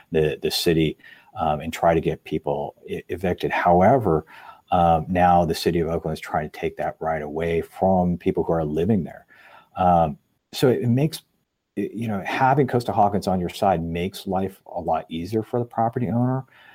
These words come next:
um, because in theory they are single family homes, or in, you know, in, in these cases, duplexes or triplexes, which are, uh,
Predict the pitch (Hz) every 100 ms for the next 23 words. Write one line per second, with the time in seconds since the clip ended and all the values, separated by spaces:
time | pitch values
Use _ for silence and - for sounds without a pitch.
0 | _ - 95 92 87 85 95 92 - 98
1 | - 113 113 117 104 95 92 95 - 107
2 | - 101 101 101 90 98 95 95 101 -
3 | _ _ _ 90 87 85 90 87 82 80
4 | - _ 80 78 - 87 - 92 92 -
5 | 87 82 - 90 - 85 - 82 - -
6 | 95 95 92 90 - 82 78 82 - 80
7 | 78 - - _ _ 73 71